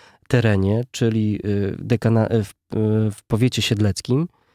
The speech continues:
bo już n-, nie można było pieniędzy z państwa wziąć, dlatego powiat siedlecki wyremontował budynek, bo to akurat był jego, mm, budynek, a my wnieśliśmy wkład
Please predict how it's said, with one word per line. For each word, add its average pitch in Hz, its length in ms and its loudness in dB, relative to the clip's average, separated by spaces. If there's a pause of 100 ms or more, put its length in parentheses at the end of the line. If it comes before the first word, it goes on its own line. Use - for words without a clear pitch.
(320)
bo 120 120 4
już 135 280 2
n-, 127 300 0
nie 139 340 6
można 160 320 4
było 104 160 0
pieniędzy 104 380 0
z - 40 -4
państwa 101 440 -2
wziąć, 107 460 -2 (360)
dlatego 113 340 0
powiat 123 340 0
siedlecki 104 600 -2 (440)
wyremontował 117 680 2
budynek, 104 520 0 (500)
bo 110 280 0
to 104 180 0
akurat 104 320 0
był 107 140 0
jego, 107 500 0 (180)
mm, 117 280 -4
budynek, 127 460 0 (100)
a 120 120 2
my 117 320 4 (280)
wnieśliśmy 123 540 0
wkład 113 500 -2